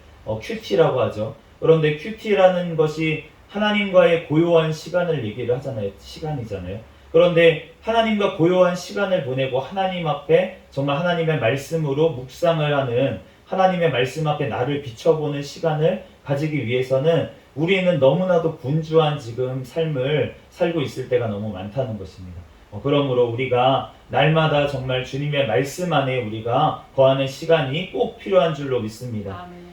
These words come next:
Speaker 1: 어, 그러면 주님께서 철을 따라 열매를 맺게 하시겠다는 거예요.
Speaker 2: 아멘.
Speaker 1: 하나님은 절대로 손해보지 않으시는 분인 줄로 믿습니다.
Speaker 2: 아멘.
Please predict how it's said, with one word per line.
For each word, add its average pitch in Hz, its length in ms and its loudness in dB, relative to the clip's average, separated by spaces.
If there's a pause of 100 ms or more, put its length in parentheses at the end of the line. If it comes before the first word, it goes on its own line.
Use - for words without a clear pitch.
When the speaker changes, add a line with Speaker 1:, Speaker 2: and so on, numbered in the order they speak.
(120)
Speaker 1:
어, 101 340 -8
그러면 202 680 4 (200)
주님께서 208 720 0
철을 220 380 -2
따라 190 280 4
열매를 165 460 2
맺게 113 300 -4
하시겠다는 143 640 -4
거예요. 90 160 -10
Speaker 2:
아멘. - 500 -20
Speaker 1:
하나님은 214 460 2
절대로 196 720 2 (200)
손해보지 202 540 4
않으시는 147 520 -2
분인 135 200 -4
줄로 120 220 -6
믿습니다. 104 460 -10
Speaker 2:
아멘. - 380 -16